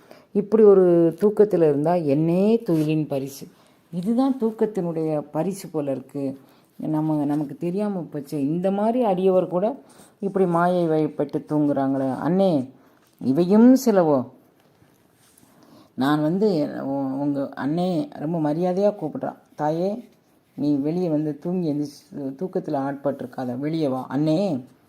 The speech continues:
அன்னைனா தாய்க்கு, தாயனையாய் அப்படின்னு அர்த்தம்.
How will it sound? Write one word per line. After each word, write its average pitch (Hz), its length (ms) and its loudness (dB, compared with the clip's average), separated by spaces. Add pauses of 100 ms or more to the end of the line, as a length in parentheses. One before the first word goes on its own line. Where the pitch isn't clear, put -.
(340)
அன்னைனா 180 680 -4
தாய்க்கு, 156 500 -2 (100)
தாயனையாய் 147 720 -2
அப்படின்னு 131 300 -6
அர்த்தம். 139 420 -8